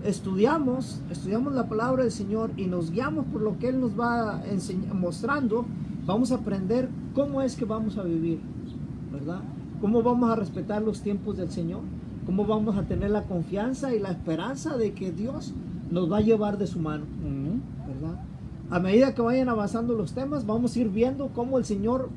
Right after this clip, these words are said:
Speaker 1: va a ir, va a ir mostrándonos, ¿verdad?
Speaker 2: Ajá. Eh, fíjate que hay di-, cada persona lleva un ritmo diferente. Tú has fijado que algunos niños, o al mismo, entre nuestros hijos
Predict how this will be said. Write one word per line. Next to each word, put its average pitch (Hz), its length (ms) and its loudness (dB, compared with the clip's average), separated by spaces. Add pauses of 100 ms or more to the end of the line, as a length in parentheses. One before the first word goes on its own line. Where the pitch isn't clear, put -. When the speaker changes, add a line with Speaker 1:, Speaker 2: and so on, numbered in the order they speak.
Speaker 1:
va 208 120 0
a 220 60 2
ir, 233 260 4 (460)
va 175 60 4
a 208 60 6
ir 240 120 6
mostrándonos, 214 920 0 (840)
¿verdad? 156 140 0
Speaker 2:
Ajá. 170 260 0 (1000)
Eh, 196 420 4 (240)
fíjate 254 340 2
que 208 320 0
hay 240 240 2 (120)
di-, 240 120 0 (1200)
cada 285 240 0
persona 269 420 0
lleva 262 220 2
un 247 140 4
ritmo 240 280 2
diferente. 180 580 -2 (220)
Tú 208 180 2
has 240 140 -2
fijado 214 460 0
que 190 100 0
algunos 202 340 2
niños, 202 440 2 (260)
o 160 100 -2
al 160 100 0
mismo, 214 320 2 (380)
entre 175 300 2
nuestros 165 360 0
hijos 196 300 2